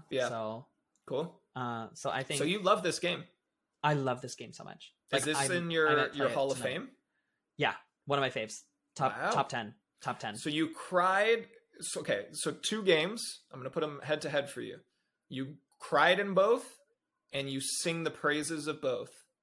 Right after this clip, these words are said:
Speaker 2: Yes.
Speaker 1: Spider-Man, Miles Morales,
Speaker 2: Yes.
Speaker 1: or Spiritfarer.
Speaker 2: Ooh, they're too different. They're too different. I
Speaker 1: If
Speaker 2: won't.
Speaker 1: you had to go back to replay one right now, which one are you
Speaker 2: Miles.
Speaker 1: picking up? Miles.
Speaker 2: Miles.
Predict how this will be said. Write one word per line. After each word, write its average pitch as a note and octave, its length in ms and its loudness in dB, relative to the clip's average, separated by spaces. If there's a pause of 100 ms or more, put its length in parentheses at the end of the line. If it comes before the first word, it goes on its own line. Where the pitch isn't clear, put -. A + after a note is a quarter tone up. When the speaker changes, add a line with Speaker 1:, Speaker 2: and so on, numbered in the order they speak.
(560)
Speaker 2:
Yes. B2+ 80 0
Speaker 1:
Spider-Man, F3 640 4 (160)
Miles C#3+ 340 0
Morales, C#3 720 -4 (260)
Speaker 2:
Yes. B2 180 -2
Speaker 1:
or E3 600 6 (360)
Spiritfarer. - 760 -6 (520)
Speaker 2:
Ooh, G3+ 480 6 (100)
they're D#3 120 4
too D#3+ 240 -6
different. A#2 380 -10 (840)
They're D3+ 100 0
too D#3+ 160 -4
different. A2 380 -10 (140)
I C3+ 100 2
Speaker 1:
If E3 100 6
Speaker 2:
won't. A#2+ 100 2
Speaker 1:
you G3+ 120 4
had G#3+ 140 8
to A3 80 0
go G3+ 140 6
back D3 280 4
to D#3+ 100 -2
replay C#3 440 0
one A#2+ 260 -6 (100)
right D3 240 -2
now, D3+ 300 -6 (420)
which C#3+ 160 -4
one C#3+ 100 0
are A2 40 2
you A2 40 0
Speaker 2:
Miles. F#2 80 -4
Speaker 1:
picking A#2 220 -4
up? F#2+ 120 -10 (340)
Miles. B2+ 180 -2
Speaker 2:
Miles. C#3+ 240 -4